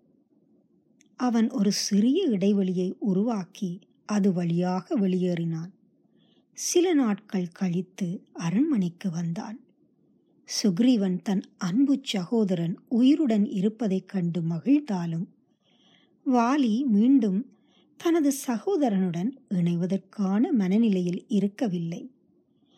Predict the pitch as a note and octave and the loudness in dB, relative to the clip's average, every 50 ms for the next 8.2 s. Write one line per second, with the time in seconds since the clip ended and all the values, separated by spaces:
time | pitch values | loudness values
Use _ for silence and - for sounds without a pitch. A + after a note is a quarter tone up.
0 | _ _ _ _ _ _ - - G#3+ F#3+ - C#4+ B3+ A3 G#3 G3 F#3 E3+ - - | _ _ _ _ _ _ -2 -2 -2 2 4 4 4 4 4 2 0 -4 -4 -4
1 | F3 E3 G3+ G3+ F#3 F3 E3 D#3 - - - G3 - - - F4 A3+ G#3 G3 F#3+ | 0 2 2 2 2 0 -2 -4 -4 -4 -4 -4 -4 -4 -2 -2 0 0 0 -2
2 | - - G3+ F#3 - G3 F3+ F3 - - G3+ F3 E3 - C4+ C#4+ B3+ G3 G3+ F3+ | -4 -6 -8 -6 -4 -4 -4 -4 -4 -4 -6 -6 -2 2 2 2 2 2 0 -2
3 | F3 E3+ E3+ E3 E3 - - _ _ _ - - _ _ _ - C#4 A#3+ G#3 G3 | -2 -2 -4 -4 -6 -8 -12 _ _ _ -20 -20 _ _ _ 0 2 2 4 4
4 | F3 E3+ E3 E3 E3+ F3+ G#3 C#4+ D4 C4 A#3 G#3 F#3 G3 G3 E3 - G3 G#3+ C#4+ | 2 2 0 0 2 4 4 4 4 2 2 0 0 0 -2 -2 0 0 0 2
5 | D#4+ B3 G3+ F#3+ E3+ F#3 F#3 D#3+ D#3 E3 E3 G3+ A3+ A3+ G3 F3 - - _ _ | 2 2 2 2 0 0 -4 -4 -4 -4 -2 -2 0 0 -2 -2 -4 -10 _ _
6 | - - - F#3+ G#3+ G3+ D4+ C4+ A#3 - - G3+ E3 E3 E3 E3 E3 - F#3+ E3+ | -16 -16 -8 -6 -4 0 0 0 0 0 -4 -4 -4 -4 -6 -6 -8 -10 -10 -12
7 | - - G3+ E3+ - - A#3 A#3 G#3 - - G#3 G3 F#3 - - G#3+ C4 C4 C4 | -8 -6 -6 -6 -4 -2 0 0 0 0 -2 -6 -8 -8 -8 -8 -8 -8 -8 -8
8 | - - _ | -12 -16 _